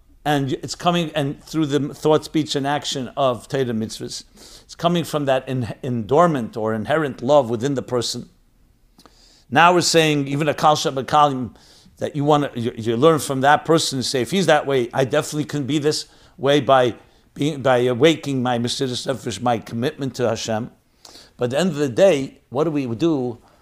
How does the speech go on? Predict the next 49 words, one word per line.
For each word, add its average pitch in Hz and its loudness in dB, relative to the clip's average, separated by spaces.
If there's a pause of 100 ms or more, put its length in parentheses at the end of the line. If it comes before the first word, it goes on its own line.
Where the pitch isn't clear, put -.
(160)
with 117 2
the 117 0
animal 151 0
soul? - -10 (280)
How 135 -6
do, 147 -2
how, 120 -4
what 135 2
do 175 2
we 156 -2
say 180 -2
to 139 -6
ourselves? - -12
There 117 -8
is 135 -6
an 135 -6
animal 185 -6
soul. - -14 (440)
'Cause 151 0
immediately 165 2
you 147 -2
could 147 -8
say, 190 0
"Okay, 175 0
all 202 4
that 196 6
is 170 0
good 143 2
that 131 0
the 120 -4
Alter 131 -2
Rebbe 139 -2
just 123 -6
told 131 -4
me 139 -4
to 120 -4
say 131 -2
to 123 -6
myself, 117 -6 (440)
but 143 -4
I 131 -2
still 214 -6
have 202 0
an 180 -6
animal 214 -2
soul. - -10
It's 117 -12
still 196 -2
active." - -4